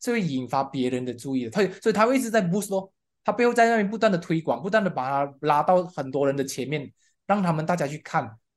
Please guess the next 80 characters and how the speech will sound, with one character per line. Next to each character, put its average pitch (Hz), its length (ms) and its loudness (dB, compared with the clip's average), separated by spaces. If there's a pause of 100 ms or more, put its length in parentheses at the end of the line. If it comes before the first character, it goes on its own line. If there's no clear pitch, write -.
让 208 120 0
它 190 80 2
变 180 160 0
成 160 180 -2
炒 113 320 -10
作 147 200 0
的 123 80 -2
一 131 80 -2
个， 143 100 -2 (120)
一 165 60 -12
个， 135 380 -4
呃， 110 240 -14
话 156 200 0
题。 - 260 -14 (260)
所 277 160 -2
以 262 120 4
我 147 180 0
觉 185 160 0
得 190 160 2
如 233 220 2
果 135 280 -2
大 196 120 -2
家 165 100 -2
可 135 400 -4
以 170 100 2
的 123 120 -4
话 135 160 0
啦， 120 200 0 (360)
尽 214 180 -4
量 185 180 0
不 170 140 0
要， 123 280 0 (340)
不 269 120 0
要 277 140 4
关 180 340 4
注 214 160 -2
就 202 140 -6
是 196 140 -10
一 196 40 -6
个 180 120 -2
最 190 180 -6
好 117 240 -10
的 117 80 -6
方 120 220 -10
式。 117 260 -12 (360)
因 233 120 -2
为 254 220 4
有 143 140 -2
时 160 100 -2
候 233 100 2
很 147 200 -4
难 135 160 2
的 170 40 4
地 180 140 -2
方 165 160 0
就 165 80 -2
是 165 120 -4
说， 151 200 0
诶， 233 320 -2
大 254 140 0
家 233 100 0
都 180 140 -2
在 202 120 2
讲 120 320 -4
哦， 113 320 -6 (520)
你 143 100 -4
会 233 120 4
有 185 60 6
一 175 40 4
个 165 40 6
好 180 220 2
奇， 170 140 -6
诶， 160 80 4
我， 139 180 0
我 139 80 -2
上 233 180 2
网 135 220 0
找 123 260 -4
一 165 40 0
下， 190 240 -4